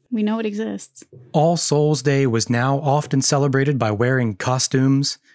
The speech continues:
Speaker 2: resembling devils, angels, and martyred saints, which many sources suggest just looked like corpses.
Speaker 1: So zombies. <laughs>
Speaker 2: Zombies, yeah. I've read that reenactment plays called Danse Macabres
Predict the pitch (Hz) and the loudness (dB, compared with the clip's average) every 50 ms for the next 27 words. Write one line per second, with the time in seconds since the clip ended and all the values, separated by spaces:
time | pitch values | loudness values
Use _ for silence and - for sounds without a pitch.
0 | _ _ - 131 110 113 131 131 120 117 110 104 104 104 104 127 143 147 160 160 | _ _ -2 0 0 2 2 2 2 0 0 0 -2 0 0 0 2 2 0 0
1 | 170 165 - - - _ _ _ _ - 165 156 165 160 143 156 156 156 151 - | 0 -2 -6 -8 -10 _ _ _ _ 0 2 4 4 4 4 4 2 2 0 -2
2 | - - 120 117 117 127 139 143 139 127 131 120 - - - 123 127 139 139 - | -2 0 0 2 4 4 4 2 2 2 0 0 0 0 0 0 -2 -2 -2 -4
3 | - - - _ _ _ _ _ _ _ _ 139 - - 131 151 170 170 143 - | -6 -6 -8 _ _ _ _ _ _ _ _ -4 -2 2 2 4 4 4 2 2
4 | - 131 123 113 - 131 117 - - 120 110 117 131 131 - - 135 131 127 - | 0 0 0 0 0 0 0 0 0 0 0 0 0 -2 -2 -2 0 0 0 -2
5 | - _ - _ _ _ _ _ _ _ - 127 135 131 - 139 135 143 135 - | -6 _ -20 _ _ _ _ _ _ _ 0 0 0 0 0 0 0 0 0 0
6 | - 143 156 147 - - 123 127 131 - - - - - 262 247 240 220 233 226 | 0 0 0 0 0 0 0 0 0 -2 -8 -12 -4 0 2 2 2 2 2 0
7 | 240 233 208 - 214 - - - _ - - - 262 240 220 233 - 143 143 170 | 0 0 -2 -6 -10 -12 -14 -20 _ -20 0 4 4 4 4 2 2 2 2 2
8 | 202 165 120 - - - - _ _ _ 135 131 135 120 - _ _ _ _ _ | 2 2 0 -2 -6 -10 -14 _ _ _ -2 -2 -2 -2 -4 _ _ _ _ _
9 | - 156 143 135 156 165 156 143 165 147 143 151 143 135 135 135 135 - - 143 | -2 0 2 2 2 2 2 2 2 2 2 4 4 4 2 2 0 0 -2 -2
10 | 143 139 - 147 143 139 143 139 - - - 139 135 123 117 107 - 120 120 123 | -2 0 0 2 2 2 2 0 0 -2 -2 -2 0 -2 -2 -2 -2 0 0 0
11 | 127 - - - 127 - - 123 117 113 113 123 127 - - - - | 0 -2 -2 -2 -2 -2 -2 -2 0 0 0 0 -2 -2 -6 -6 -10